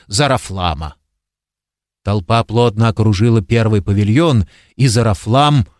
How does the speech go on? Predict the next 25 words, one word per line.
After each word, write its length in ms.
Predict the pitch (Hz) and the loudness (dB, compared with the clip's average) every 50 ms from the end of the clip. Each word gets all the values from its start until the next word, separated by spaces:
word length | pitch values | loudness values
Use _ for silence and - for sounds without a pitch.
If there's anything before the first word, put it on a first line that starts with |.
| _ _ _ | _ _ _
вывел 460 | 82 82 110 143 160 147 131 135 131 | -8 -2 0 0 2 2 2 0 0
на 160 | 120 120 117 | 0 0 -2
сцену 500 | - - - - - 135 139 131 123 123 | -2 -4 -8 -6 -2 -2 0 2 2 2
лихие 460 | 117 117 117 110 - - 127 120 117 | 2 2 0 -2 0 -2 0 0 0
дивизионы. 760 | 104 92 110 107 117 113 95 117 120 107 95 80 - - - _ _ _ _ _ _ _ _ _ | 0 -2 -2 0 0 0 0 0 0 0 0 -2 -4 -10 -16 _ _ _ _ _ _ _ _ _
Отряды 500 | - 117 - - 160 175 180 170 165 160 | -8 -6 -4 -2 0 0 2 2 0 0
тараканов, 720 | - 147 151 156 143 - 151 147 139 127 127 110 - - - _ _ | 0 0 -2 -2 -2 0 0 2 2 2 0 -2 -4 -10 -20 _ _
одетых 440 | - 113 110 131 131 - 127 - - | -4 -2 -2 -2 -2 -2 -2 -4 -4
в 100 | 92 98 | -4 -4
аккуратные 680 | - - 123 120 123 143 139 - _ 104 107 107 101 82 | -4 -2 0 0 0 0 0 -2 _ 0 2 2 0 0
красные, 580 | - 113 131 139 - - - 107 104 110 104 | -2 -2 -2 -2 -2 -4 -6 -2 0 0 0
белые 520 | 87 90 104 139 147 143 135 135 135 135 131 | 0 0 0 0 0 2 2 2 2 2 0
и 200 | - 143 127 98 | -2 -4 -6 -6
чёрные 540 | - - 113 127 135 120 113 120 120 117 | -6 -4 0 0 0 2 2 2 2 2
униформы. 640 | 117 117 113 110 - - 95 82 82 69 67 69 - _ _ _ _ _ _ _ _ | 2 2 2 0 -2 -4 -6 -8 -8 -12 -18 -20 -20 _ _ _ _ _ _ _ _
Сержанты 640 | - - 147 151 127 98 127 143 156 165 156 - 160 | -2 -2 0 0 0 0 0 2 2 2 0 -2 -2
поблескивали 640 | - 143 131 107 117 139 131 - - 127 127 131 117 | -2 -2 0 0 0 0 0 -2 -2 -2 0 0 0
саблями, 600 | - - 117 117 117 117 113 117 113 113 113 104 - - - - - | -2 0 0 0 0 0 0 0 2 2 0 0 -4 -10 -18 -6 -4
пехотинцы 720 | 110 92 - 104 95 - - 214 247 247 214 - - 196 | -4 -2 -2 -4 -6 -2 -2 -2 -2 -2 -4 -2 -2 0
несли 380 | 185 180 160 - - 123 131 143 | 0 0 0 -2 -2 -2 -2 0
мушкеты. 720 | 131 123 117 - - - 107 90 80 - - 73 - - _ _ _ _ _ _ _ _ _ _ _ | 0 -2 -2 -4 -6 -6 -8 -8 -8 -8 -12 -16 -16 -16 _ _ _ _ _ _ _ _ _ _ _
Дивизионы 520 | 71 90 113 131 113 127 151 151 147 147 | -6 -2 0 0 2 2 2 2 2 2
маршировали 640 | 143 143 131 - - 131 131 139 139 147 151 147 143 | 0 0 -2 -2 -2 0 0 2 2 2 2 2 2
в 140 | 131 101 98 | 0 -2 -2
ногу, 680 | 110 127 143 156 151 147 135 135 139 135 123 101 82 | 0 0 2 2 2 2 2 2 2 2 2 0 -2